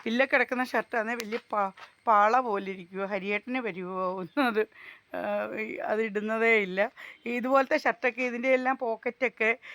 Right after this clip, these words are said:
അജുവിനങ്ങ്, ആ, പിന്നെ താന്ന് കിടക്കുമെന്ന് പറഞ്ഞ് അവന് ഇടാനങ്ങ് മടിയാണ് കേട്ടോ. പിന്നെ ദാണ്ടെ ഇത്, ഇത് ഈ ഷർട്ട്, ഈ ഷർട്ടെല്ലാം ഞാൻ എടുക്കുമ്പോൾ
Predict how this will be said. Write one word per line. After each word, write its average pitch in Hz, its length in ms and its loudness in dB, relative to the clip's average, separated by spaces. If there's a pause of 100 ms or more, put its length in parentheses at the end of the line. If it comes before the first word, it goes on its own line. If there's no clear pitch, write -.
(240)
അജുവിനങ്ങ്, 220 560 -2 (160)
ആ, 226 40 -4 (220)
പിന്നെ 220 180 -4 (120)
താന്ന് 226 340 6
കിടക്കുമെന്ന് 214 460 -2
പറഞ്ഞ് 208 200 -6
അവന് 202 200 -6
ഇടാനങ്ങ് 208 480 0
മടിയാണ് 180 360 -4
കേട്ടോ. 214 240 -2 (400)
പിന്നെ 220 160 -2
ദാണ്ടെ 196 320 0 (800)
ഇത്, 226 180 4 (200)
ഇത് 226 180 2 (160)
ഈ 226 40 2 (120)
ഷർട്ട്, - 240 2
ഈ 220 180 2
ഷർട്ടെല്ലാം 254 560 6
ഞാൻ 214 280 8
എടുക്കുമ്പോൾ 226 380 2